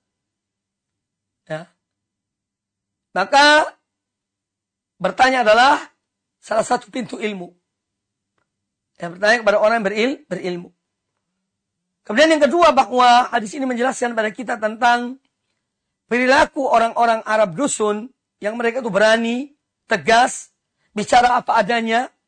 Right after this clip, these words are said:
tidak banyak basa-basi, yaitu perilaku orang-orang Arab dusun. Mereka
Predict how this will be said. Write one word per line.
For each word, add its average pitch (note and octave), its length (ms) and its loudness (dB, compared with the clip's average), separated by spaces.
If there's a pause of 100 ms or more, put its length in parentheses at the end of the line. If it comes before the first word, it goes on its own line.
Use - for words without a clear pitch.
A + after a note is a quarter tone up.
(380)
tidak B3 320 2
banyak B3+ 240 2
basa-basi, A3+ 880 -2 (640)
yaitu G3 280 -2
perilaku A3+ 520 -2
orang-orang G3+ 480 0
Arab A3 240 2 (340)
dusun. F3 320 -12 (3750)
Mereka F#3+ 160 -12